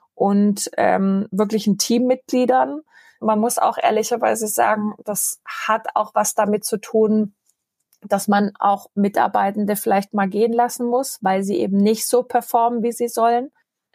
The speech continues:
Auch hier war es so, dass ich in Vergangenheit und ehrlicherweise auch immer noch,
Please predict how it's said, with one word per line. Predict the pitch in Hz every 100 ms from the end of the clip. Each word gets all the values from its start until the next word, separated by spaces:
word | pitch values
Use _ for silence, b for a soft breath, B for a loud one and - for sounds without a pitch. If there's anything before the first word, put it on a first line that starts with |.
| _
Auch | - -
hier | - - 226 247 214
war | 214
es | 214
so, | - 214
dass | 226 208
ich | 208 208
in | 196
Vergangenheit | 190 175 180 208 208 220 233 - _ _ _ _ _ _ -
und | 190
ehrlicherweise | - 175 180 190 185 185 185 - -
auch | 180
immer | - 196 185
noch, | 180 196 247